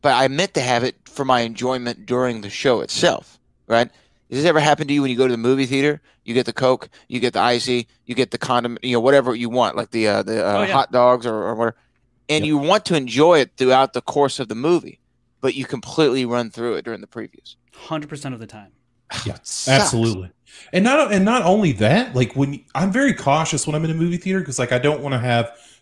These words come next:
Speaker 3: too much ice because if I'm rattling ice around in my cup, like, trying to get to the bottom, like, I'm bothering people. Like, if you crunch when the movie's silent, when your popcorn, you're,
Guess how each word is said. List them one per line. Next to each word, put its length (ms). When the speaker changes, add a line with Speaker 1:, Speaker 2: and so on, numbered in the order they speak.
Speaker 3:
too 160
much 280
ice 360
because 260
if 80
I'm 160
rattling 380
ice 340
around 240
in 60
my 120
cup, 300
like, 120
trying 180
to 80
get 160
to 80
the 80
bottom, 460
like, 100
I'm 140
bothering 480
people. 380
Like, 160
if 100
you 80
crunch 580
when 140
the 140
movie's 380
silent, 440
when 120
your 100
popcorn, 540
you're, 140